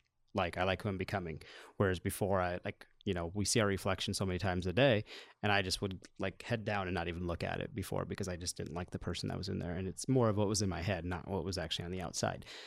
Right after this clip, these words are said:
And so when I started seeing myself change, I was like, "I know so many people that probably have the same feelings," you know, whether it's about physical health or the,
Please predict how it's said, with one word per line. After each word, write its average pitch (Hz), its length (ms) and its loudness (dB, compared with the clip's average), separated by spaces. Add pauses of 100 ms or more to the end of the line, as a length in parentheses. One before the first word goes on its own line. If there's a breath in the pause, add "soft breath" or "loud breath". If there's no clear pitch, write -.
(600 loud breath)
And 151 140 8
so 139 340 10 (1040 loud breath)
when 131 160 8
I 135 180 8
started 127 400 6
seeing 104 580 6
myself 104 440 6
change, 104 360 2
I 95 60 2
was 92 140 0
like, 90 260 -4
"I 104 140 0
know 101 160 0
so - 180 0
many 95 220 0
people 98 400 -2
that 90 560 -4 (260)
probably 98 540 2
have 90 160 -2
the 87 80 -2
same 95 240 0
feelings," 90 560 -2
you 95 60 -4
know, 90 60 -4
whether 90 280 -2
it's - 120 -8
about 92 280 -4
physical 101 340 0
health 92 380 -4 (160)
or 90 300 0
the, 90 400 0